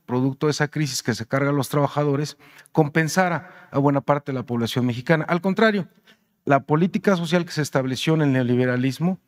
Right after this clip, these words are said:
lo que hizo es profundizar esas desigualdades, dando lugar, como en el caso de los impuestos y las tarifas eléctricas, a un sistema que nosotros hemos denominado oligárquico, un sistema de privilegios,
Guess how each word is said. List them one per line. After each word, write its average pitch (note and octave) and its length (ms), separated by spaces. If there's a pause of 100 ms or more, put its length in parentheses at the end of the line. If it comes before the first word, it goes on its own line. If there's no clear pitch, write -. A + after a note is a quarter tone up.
(220)
lo B2 180
que - 120
hizo D3 180
es E3 100
profundizar C3 920
esas C#3 240
desigualdades, A#2+ 840 (460)
dando F#3 320
lugar, F#3 640 (420)
como B2+ 220
en B2 60
el A#2 60
caso F3+ 300
de F3 60
los D3+ 180
impuestos C#3+ 600
y - 20
las A2 160
tarifas C3 420
eléctricas, C#3 720 (400)
a C#3 80
un G3 140
sistema G3 640 (300)
que D3+ 100
nosotros F3+ 460
hemos F#3 380
denominado D3+ 720 (360)
oligárquico, C#3 920 (160)
un E3 140
sistema F3+ 480
de D#3 120
privilegios, A#2+ 840